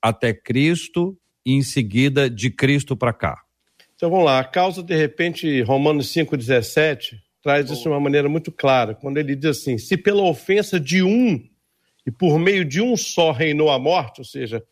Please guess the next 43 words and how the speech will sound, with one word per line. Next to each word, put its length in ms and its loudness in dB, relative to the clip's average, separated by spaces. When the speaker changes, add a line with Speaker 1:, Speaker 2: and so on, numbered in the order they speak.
Speaker 2:
começa 420 0
o 40 -16
problema 360 -2
em 40 0
Adão, 420 2
né? 260 2
Ele 100 2
diz, 280 -6
"Por 260 2
muito 300 -4
mais, 340 2
os 140 -12
que 120 -2
recebem 500 0
a 40 2
abundância 540 -2
da 160 2
graça 600 -2
e 80 -2
o 40 0
dom 220 2
da 100 2
justiça 460 -4
reinarão 400 2
em 100 0
vida 300 2
por 160 2
meio 220 2
de 120 -2
um 120 0
só." 420 0
E 80 -6
agora, 560 -2
a 120 -2
obra 260 0
de 100 -16
Jesus 260 -12
Cristo, 280 -10
que 80 -6
é 60 2
a 40 -2
nossa 200 -2
salvação, 520 -2